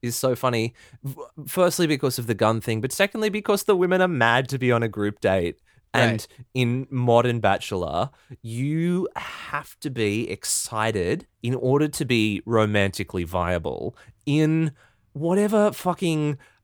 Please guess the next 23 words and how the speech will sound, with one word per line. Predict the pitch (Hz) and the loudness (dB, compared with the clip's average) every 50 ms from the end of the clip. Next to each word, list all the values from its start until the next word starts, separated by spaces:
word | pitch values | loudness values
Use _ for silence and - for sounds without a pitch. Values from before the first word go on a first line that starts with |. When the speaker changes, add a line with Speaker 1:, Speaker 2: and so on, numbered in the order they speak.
| _ _ - | _ _ -12
Speaker 1:
uh, | - - - | -12 -12 -12
football, | - - - - - 160 160 - - 151 156 160 151 151 147 147 147 151 - - | -12 -18 -12 -4 0 0 0 0 2 2 6 6 8 8 8 8 6 4 2 2
obstacle, | 123 135 131 127 - - 147 123 131 127 127 127 | 2 2 2 2 -2 -4 -4 -2 -2 -2 -2 -2
jumping | 123 - 131 117 117 123 127 120 | 0 2 4 4 4 2 -2 -2
castle, | 113 123 120 117 113 - 120 113 | 0 2 2 2 2 2 -2 -6
Tough | 107 - 120 117 - - | -2 0 0 0 0 0
Mudder | 113 107 110 110 107 98 | 0 2 2 4 2 2
that | 92 107 - | 0 0 -2
they | 104 98 98 | 0 0 0
have | 95 - | 0 -2
concocted | - 98 98 - 104 92 - - 90 82 85 | -4 -8 -4 -2 -2 -2 -2 -4 -12 -10 -6
this | 78 80 - - | -6 -8 -6 -6
week. | - 62 - - - - - _ _ _ _ _ - | -8 -8 -8 -10 -14 -20 -20 _ _ _ _ _ 0
Speaker 2:
I | - 233 269 311 | 2 2 4 4
would, | 349 320 202 - - | 2 0 0 -2 -2
I | - 226 285 | 2 2 4
would | 320 247 | 6 6
argue | 208 196 202 175 185 180 | 6 6 6 4 2 0
that | 151 156 147 131 | 2 0 0 0
the, | - 147 139 139 143 _ | 0 -2 -2 -2 -4 _
the | - 151 131 | -4 -4 0
model | 123 139 151 175 196 190 160 156 160 185 - _ - | 2 4 6 6 6 6 6 4 2 0 -4 _ 0
of, | 139 135 139 135 123 113 - - | 2 2 2 2 0 -4 -8 -14